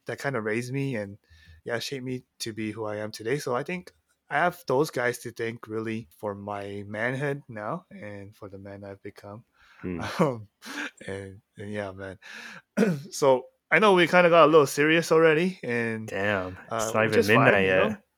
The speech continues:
Speaker 2: We just getting started.
Speaker 1: Well, that's okay. We might have
Speaker 3: It's a
Speaker 1: lost some
Speaker 3: three-hour episode, everyone.
Speaker 1: <laughs> We might have
Speaker 3: Stress.
Speaker 1: lost some <laughs> we might have lost some listeners already, but that's fine. Um,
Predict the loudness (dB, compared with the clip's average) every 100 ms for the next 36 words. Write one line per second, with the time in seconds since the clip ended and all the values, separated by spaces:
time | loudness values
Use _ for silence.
0 | -2 0 2 0 0 -2 -2 2 4 6
1 | 4 2 -2 -20 _ -16 -14 -6 -2 0
2 | 0 0 0 -2 0 2 4 4 6 6
3 | 6 6 8 10 10 8 6 2 0 -2
4 | 4 4 4 4 2 2 0 0 -2 -10
5 | _ _ _ -10 -10 -12 -16 _ -8 -4
6 | 2 2 2 2 4 4 2 0 -10 -12
7 | -16 _ _ -12 -12 -12 -18 -16 -18 -20
8 | _ _ _ _ _ _ _ _ _ _
9 | -10 -8 -8 _ 0 2 2 -2 0 4
10 | 4 4 2 0 -2 -2 -4 -4 -4 -2
11 | -4 -4 -4 -4 -4 -6 -8 -8 _ -18
12 | -16 -14 -4 0 0 0 -4